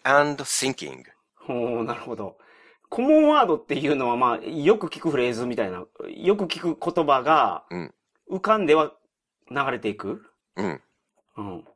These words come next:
Speaker 1: Yes.
Speaker 2: はい。
Speaker 1: コモンワード、keep floating and disappearing.
Speaker 2: disappear、消えるんや。
Speaker 1: うん。
Speaker 2: 浮かんでは消える。
Speaker 1: うん。
Speaker 2: はいはい。
Speaker 1: And because you are so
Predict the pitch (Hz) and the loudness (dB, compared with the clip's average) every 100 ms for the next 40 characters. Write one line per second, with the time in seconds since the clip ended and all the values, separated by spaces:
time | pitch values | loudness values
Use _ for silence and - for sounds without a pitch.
0 | _ 95 82 - - 110 90 98 101 98 | _ -8 -6 -4 -6 -6 -4 -2 0 2
1 | 101 98 85 - - - - - 95 95 | 4 2 2 -6 -14 -12 -10 -10 -8 -8
2 | - _ - - - _ _ _ - - | -10 _ -10 -10 -10 _ _ _ -12 0
3 | 104 107 104 98 98 98 101 120 127 - | 0 0 -4 -4 -6 -2 -2 -2 -8 -16
4 | _ _ _ 76 - 82 - 65 52 52 | _ _ _ -6 0 0 0 -4 -4 -12
5 | - _ _ _ _ 143 - 196 180 117 | -20 _ _ _ _ -8 0 0 2 -2
6 | - 240 233 202 104 80 - 95 73 - | -2 2 4 4 0 -4 -8 -8 -10 -14
7 | _ _ _ 214 214 269 233 214 180 156 | _ _ _ -4 4 4 6 4 4 2
8 | 147 120 90 - _ 98 92 - _ - | 2 2 -6 -12 _ -8 -8 -8 _ -6
9 | 143 123 110 90 _ _ _ 90 95 98 | -4 -2 -6 -10 _ _ _ -2 -2 -6
10 | - _ 247 - - - 240 117 123 147 | -14 _ -18 -12 -4 0 4 6 6 2
11 | - - - _ _ 147 156 123 - - | -6 -10 -12 _ _ 0 2 2 0 -2
12 | 175 180 | 0 0